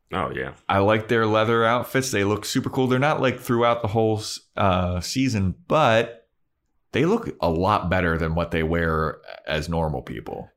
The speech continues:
Speaker 1: A-, and I'll say this about Willow's outfit in, in school. Like, they're making her dress this way on purpose.
Speaker 2: Yeah,
Speaker 1: 'Cause
Speaker 2: I
Speaker 1: they
Speaker 2: mean,
Speaker 1: were
Speaker 2: I
Speaker 1: like,
Speaker 2: get it.
Speaker 1: they were like, "Okay, we cast someone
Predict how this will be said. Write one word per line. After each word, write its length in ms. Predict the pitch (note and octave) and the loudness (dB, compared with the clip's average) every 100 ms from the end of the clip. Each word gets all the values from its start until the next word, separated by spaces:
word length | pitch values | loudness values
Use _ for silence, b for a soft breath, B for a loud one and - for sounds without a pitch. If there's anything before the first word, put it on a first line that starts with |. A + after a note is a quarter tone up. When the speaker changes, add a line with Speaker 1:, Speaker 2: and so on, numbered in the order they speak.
| - | -6
Speaker 1:
A-, 160 | C3 | -2
and 120 | C#3+ D#3 | 0 0
I'll 80 | |
say 180 | F3 D3+ | 2 2
this 140 | A#2+ G#2+ | 2 0
about 220 | E2 B1+ | 0 0
Willow's 320 | D#2 D2+ C#2 | 0 0 -2
outfit 400 | C2+ C2+ C#2 - | -4 -6 -6 -6
in, 260 | C#2 C2+ - | -6 -10 -10
in 160 | C2 C2+ | -10 -10
school. 400 | - D#2 B1+ B1+ | -4 -4 -2 -4
Like, 240 | D2 - | -6 -8
they're 200 | E2 F#2 | -4 0
making 320 | G2 F2 D2+ C2+ | 0 0 -2 -6
her 120 | C#2+ | -6
dress 280 | C#2+ C#2 - | -6 -8 -10
this 200 | B1 D2 | -12 -10
way 120 | B1 | -8
on 120 | A#1 | -10
purpose. 500 | - - - - - _ _ | -10 -12 -12 -16 -20 _ _
Speaker 2:
Yeah, 260 | D3 D#3+ F#2 | 0 2 4
Speaker 1:
'Cause 80 | G2 | 4
Speaker 2:
I 40 | |
Speaker 1:
they 40 | |
Speaker 2:
mean, 100 | A2+ | 6
Speaker 1:
were 60 | G#2+ | 4
Speaker 2:
I 40 | |
Speaker 1:
like, 80 | F2 | 4
Speaker 2:
get 160 | G2+ - | 2 -2
it. 240 | - - | -6 -2
Speaker 1:
they 120 | G2 | 2
were 120 | A2+ G2 | 4 4
like, 440 | F2 D#2+ - - | 0 -2 -6 -4
"Okay, 440 | F2 - D#2 - - b b b - | -4 -4 -6 -8 -14 b b b -4
we 120 | F2+ | -4
cast 340 | G#2 G2 G2 | 0 -2 0
someone 540 | G2+ F2 E2+ E2 D#2+ | -2 -2 -2 -2 -6